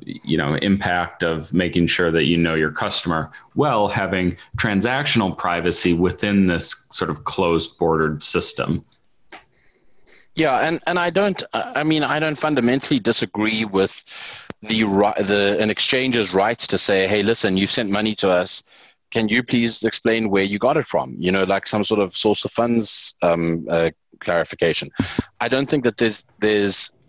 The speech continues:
Speaker 2: uh, you know, I mean, and, and that's not to say that it should always be like that, but I think right now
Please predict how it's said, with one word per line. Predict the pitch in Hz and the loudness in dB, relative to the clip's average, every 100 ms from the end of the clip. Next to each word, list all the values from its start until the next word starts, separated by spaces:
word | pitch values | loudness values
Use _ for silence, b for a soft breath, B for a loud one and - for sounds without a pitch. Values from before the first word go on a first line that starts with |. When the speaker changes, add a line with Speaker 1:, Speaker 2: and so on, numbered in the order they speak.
| - | -8
Speaker 2:
uh, | |
you | 113 127 | -4 0
know, | 113 | 0
I | |
mean, | 113 113 | 0 2
and, | 113 113 | 0 0
and | 110 110 107 104 B B B B | -2 0 0 -2 B B B B
that's | 117 - | -2 0
not | 123 | 0
to | - | 0
say | - 113 | 0 2
that | 104 | 0
it | 95 | 2
should | 117 | 2
always | 143 139 101 | 4 2 2
be | 92 | 0
like | 90 87 | 0 0
that, | - 92 - | 0 -2 0
but | - | 0
I | 98 | 0
think | 98 120 104 | 0 -2 0
right | 98 104 107 | 2 2 2
now | 123 160 107 | 2 2 0